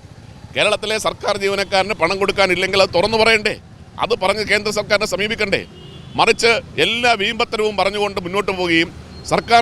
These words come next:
ജീവനക്കാരൻ്റെ അറുപതിനായിരം കോടി രൂപയുടെ കുടിശ്ശിക നിഷേധിച്ച് മുന്നോട്ട് പോകുന്ന സമീപനമാണുള്ളത്. അതുകൊണ്ട് പിണറായി സർക്കാരിൽ നിന്ന് യാതൊരു തരത്തിലുള്ള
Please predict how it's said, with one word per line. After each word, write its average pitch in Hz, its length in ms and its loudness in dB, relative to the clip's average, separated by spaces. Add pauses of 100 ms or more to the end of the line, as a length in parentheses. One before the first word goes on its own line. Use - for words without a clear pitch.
ജീവനക്കാരൻ്റെ 196 600 2
അറുപതിനായിരം 208 600 0 (140)
കോടി 202 320 2
രൂപയുടെ 185 340 2
കുടിശ്ശിക 180 360 0 (240)
നിഷേധിച്ച് 196 480 0
മുന്നോട്ട് 180 280 0
പോകുന്ന 180 280 2
സമീപനമാണുള്ളത്. 170 760 2 (440)
അതുകൊണ്ട് 202 340 2 (380)
പിണറായി 233 480 4
സർക്കാരിൽ 208 460 0
നിന്ന് 190 200 0 (440)
യാതൊരു 226 580 4
തരത്തിലുള്ള 208 380 2